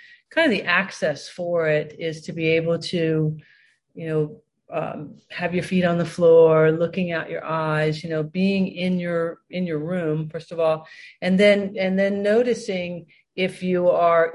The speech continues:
in thought, 'cause there's, there's what I call sort of the false neutrality,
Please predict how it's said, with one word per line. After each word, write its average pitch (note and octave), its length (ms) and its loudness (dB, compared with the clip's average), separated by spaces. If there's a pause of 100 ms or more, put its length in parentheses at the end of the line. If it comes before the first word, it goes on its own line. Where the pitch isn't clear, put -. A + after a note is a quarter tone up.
in E3+ 140 -6
thought, F3 520 -2 (160)
'cause E3 200 -6
there's, F3 200 2 (100)
there's F#3 200 -6
what F#3 220 -2
I E3+ 40 -2 (140)
call E3+ 380 -2 (120)
sort F3 140 -4
of D#3+ 80 -2 (120)
the D#3 40 -4 (140)
false E3 260 0 (100)
neutrality, D#3 720 -2